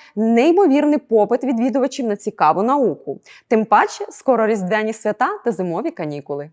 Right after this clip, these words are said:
До речі, Т Р Ц "Рівермол" теж готується до різдвяних свят. З дев'ятого грудня тут відкриють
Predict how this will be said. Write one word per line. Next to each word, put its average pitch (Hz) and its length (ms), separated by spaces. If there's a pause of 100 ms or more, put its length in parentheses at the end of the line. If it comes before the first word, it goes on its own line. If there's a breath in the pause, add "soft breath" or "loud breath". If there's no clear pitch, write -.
До 226 160
речі, 220 440 (100)
Т 233 80
Р 208 160
Ц - 180 (220)
"Рівермол" 226 600
теж 277 280
готується 233 460
до 175 80
різдвяних 170 460
свят. 151 300 (300 loud breath)
З - 60
дев'ятого 370 360
грудня 233 400
тут 196 200
відкриють 294 460